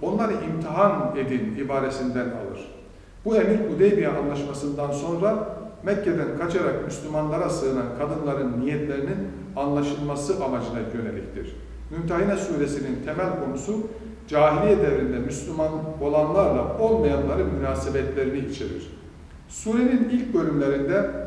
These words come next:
Müslümanlardan müşrikleri dost edinmemeleri, Müslüman toplumun sırlarını müşriklerle paylaşılmaması gerektiği anlatılır. Yine Müslüman olduğunu söyleyen kadınların samimiyetleri anlaşıldıktan sonra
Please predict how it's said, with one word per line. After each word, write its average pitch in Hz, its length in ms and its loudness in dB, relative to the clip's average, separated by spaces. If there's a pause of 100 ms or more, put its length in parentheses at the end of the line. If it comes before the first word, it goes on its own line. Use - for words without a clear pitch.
(260)
Müslümanlardan 180 1000 0 (420)
müşrikleri 180 720 -2
dost 165 320 0
edinmemeleri, 139 760 4 (380)
Müslüman 165 500 -2
toplumun 165 420 0
sırlarını 156 680 2 (360)
müşriklerle 165 760 0
paylaşılmaması 143 880 0
gerektiği 127 500 0
anlatılır. 107 640 -6 (1000)
Yine 151 440 2 (300)
Müslüman 170 420 0
olduğunu 147 440 0
söyleyen 135 480 2
kadınların 135 640 -2 (240)
samimiyetleri 160 960 -2
anlaşıldıktan 147 760 -2
sonra 147 440 0